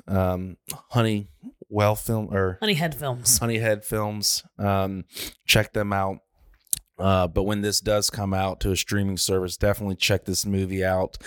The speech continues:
Speaker 1: Um, A Song for Imogene. Um, it's a tough one to watch just because of the nature and storyline, but it's one that, um,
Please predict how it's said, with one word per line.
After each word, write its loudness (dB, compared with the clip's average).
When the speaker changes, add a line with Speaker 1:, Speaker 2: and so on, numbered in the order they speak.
Speaker 1:
Um, 2
A 0
Song 2
for -8
Imogene. -2
Um, -2
it's 4
a 0
tough 4
one -2
to -2
watch 0
just 6
because 0
of -6
the 0
nature -2
and 4
storyline, 0
but 0
it's 0
one 0
that, -2
um, 2